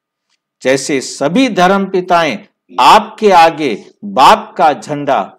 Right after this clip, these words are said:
प्रत्यक्षता का झंडा लहराने में सहयोगी बनेंगे।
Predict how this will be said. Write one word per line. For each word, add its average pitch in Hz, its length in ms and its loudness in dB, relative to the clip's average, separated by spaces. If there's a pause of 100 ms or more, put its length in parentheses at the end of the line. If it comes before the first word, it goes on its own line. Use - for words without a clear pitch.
(320)
प्रत्यक्षता 175 880 2
का 170 260 2
झंडा 143 560 -4 (200)
लहराने 139 580 -2
में 139 180 -8
सहयोगी 120 600 -12
बनेंगे। 82 520 -20